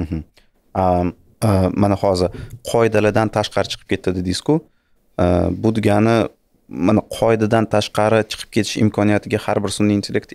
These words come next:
egami, egami yoki bu algoritmida kiritilgan bo'lishi kerakmi?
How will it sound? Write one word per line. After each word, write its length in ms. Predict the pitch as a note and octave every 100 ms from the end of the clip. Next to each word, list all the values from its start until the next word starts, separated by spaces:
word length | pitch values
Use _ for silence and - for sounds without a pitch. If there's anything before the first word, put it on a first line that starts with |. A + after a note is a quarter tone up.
| A#2+
egami, 320 | A#2 B2 C#3+ - A#2+
egami 320 | C3 D3+ E3 A2+
yoki 260 | G#2+ B2+ C3+ - _ _ _ -
bu 200 | G2 A2+ B2+ B2+ B2+ B2 - _ _ _ _ A2
algoritmida 680 | A2 A2 A2 A2 G#2 G#2 A2+ B2 -
kiritilgan 460 | G#2+ - G#2+ G#2 G2 G#2
bo'lishi 240 | G#2 - A#2
kerakmi? 340 | A#2 G2